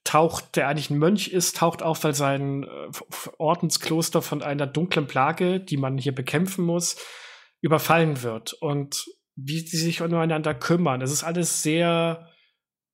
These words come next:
ja, also wirklich rührend und emotional aufgebaut. Also hat mir sehr gut gefallen, hat ein langsames Pacing und trotz allem eine, auch eine knackigen Herausforderung. Also ich fand das Spiel teilweise wirklich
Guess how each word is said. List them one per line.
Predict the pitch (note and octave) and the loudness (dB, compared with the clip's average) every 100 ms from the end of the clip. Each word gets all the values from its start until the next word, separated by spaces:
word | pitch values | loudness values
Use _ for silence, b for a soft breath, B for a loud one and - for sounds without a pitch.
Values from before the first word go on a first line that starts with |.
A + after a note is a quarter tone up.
| _ - | _ -8
ja, | A#2+ D#3 C3 - | -2 -2 -2 -8
also | E3 B2+ C3 | -6 -4 -4
wirklich | D#3+ F3+ - - - B3 | -4 -4 -6 -10 -16 -4
rührend | F3 C3+ D3+ F3 G3+ G3+ F#3+ | -4 -2 2 2 2 0 0
und | F3+ G#3+ | -4 -4
emotional | E3 E3 - D3+ D#3 D3+ | -2 0 0 2 2 0
aufgebaut. | D3+ - - - G#2+ A2+ D#3+ | -2 -4 -6 -6 -8 -8 -8
Also | C3 C#3+ D3 D#3 _ _ - | -6 -6 -8 -16 _ _ -10
hat | C#3 E3 F3 | -4 -2 2
mir | D#3+ | 2
sehr | D3 C3+ D3+ F#3 | 2 0 4 4
gut | F#3+ F3+ - | 4 -2 0
gefallen, | D3+ - D3 F#3+ A3+ E3 | 0 4 4 4 4 0
hat | E3 | 0
ein | D3+ | 0
langsames | C#3 E3+ F3+ F3 D#3 - | 2 2 2 2 0 -4
Pacing | - D#3 G#3 - G#3 G#3 G3+ G3+ - | -2 0 2 2 2 2 0 -2 -2
und | D#3 D3+ - - B B B B B B B B _ _ _ | -2 -2 -6 -12 B B B B B B B B _ _ _
trotz | - - - | 0 2 0
allem | - D3 E3 G3 G3 | 2 4 4 4 0
eine, | F#3 D3+ D3+ D#3 D#3 D#3 D#3 D3+ D#3 - - | 2 2 2 0 0 2 2 0 -2 -10 -12
auch | - D3 E3 | -6 -4 -2
eine | D3+ | -4
knackigen | - D#3+ F3+ G#3 F3 | 0 0 0 -2 -2
Herausforderung. | C#3+ C#3 B3 - A#2+ A2+ A#2 A#2 | -2 -4 -2 -2 -2 -4 -4 -4
Also | C#3 C#3+ | -2 -2
ich | E3 - | -2 2
fand | E3+ F#3 - | 2 2 -2
das | D#3 | -2
Spiel | - F3+ | 0 0
teilweise | F#3+ F3+ E3 D#3+ D3+ C#3 | 2 2 4 2 2 0
wirklich | E3+ F3 - - - | 0 -2 -4 -10 -16